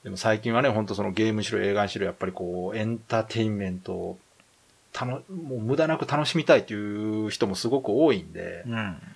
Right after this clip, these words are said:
Speaker 1: 余計に厳しいんじゃないですかね。
Speaker 2: まあ、厳しすぎますけどね、
Speaker 1: うん、
Speaker 2: 僕から言わせると。
Speaker 1: なんか、なんかお金払った分元取らなみたいなね、そういう気持ちもちょっとあるのかもしれないですけど。
Speaker 2: うん、なんかね、
Speaker 1: うん。
Speaker 2: 堅苦しいなと。
Speaker 1: まあまあね。うん。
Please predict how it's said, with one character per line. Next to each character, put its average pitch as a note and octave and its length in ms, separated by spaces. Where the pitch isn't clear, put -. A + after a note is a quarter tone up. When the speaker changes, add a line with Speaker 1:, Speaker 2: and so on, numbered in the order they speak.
Speaker 1:
余 E3 140
計 F#3 200
に F3 240
厳 E3+ 220
し - 60
い - 40
ん - 20
じ E2+ 60
ゃ - 20
な D2+ 80
い - 20
で D#2 40
す - 80
か G#2+ 100
ね。 C#3 140
Speaker 2:
ま - 80
あ、 - 60
厳 A2 200
し - 80
す - 160
ぎ B2+ 80
ま E3+ 100
す - 80
け F#3+ 80
ど B2+ 80
ね、 C#3 100
Speaker 1:
う - 40
ん、 - 20
Speaker 2:
僕 F2+ 200
か G#2 80
ら G2+ 60
言 F#2 80
わ - 60
せ - 120
る - 100
と。 - 80
Speaker 1:
な - 60
ん - 20
か、 D2 60
な - 20
ん - 20
か G2 40
お - 20
金 G2 240
払 B2 220
っ A2 100
た G#2 120
分 F2+ 160
元 G#2+ 220
取 - 160
ら G#2 100
な F2+ 120
み F2 80
た F2 140
い F2 40
な E2+ 80
ね、 G#2 140
そ G2+ 160
う G2 60
い F#2+ 140
う F#2+ 60
気 - 80
持 G2 120
ち G#2 80
も F#2 100
ち - 80
ょ - 40
っ - 20
と - 160
あ - 60
る F#2+ 60
の A#2 120
か F2 80
も E2+ 80
し E2 60
れ E2 60
な F2 60
い - 20
で - 60
す C2+ 80
け - 60
ど。 - 120
Speaker 2:
う - 20
ん、 - 40
な - 60
ん - 20
か - 160
ね、 D3 420
Speaker 1:
う - 20
ん。 - 40
Speaker 2:
堅 - 200
苦 - 160
し - 200
い - 20
な B2 220
と。 - 180
Speaker 1:
ま G#2+ 200
あ F#2+ 40
ま F#2 200
あ - 20
ね。 G2 160
う - 60
ん。 E2+ 180